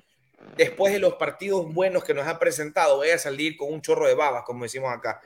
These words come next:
Así que yo sí espero que,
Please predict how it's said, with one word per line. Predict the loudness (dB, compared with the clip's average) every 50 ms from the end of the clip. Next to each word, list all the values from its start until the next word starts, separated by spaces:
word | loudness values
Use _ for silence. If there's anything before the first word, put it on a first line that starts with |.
| _ _ _ _ _ _ -16
Así | -14 -12 -12 -10
que | -6 -2 0 0 0 -2 -6 -10 -14 -16 -8 -2
yo | 2 2 4 4 2 0
sí | 0 -2 -4
espero | 0 4 6 6 6 4
que, | -2 -4 -8 -10 _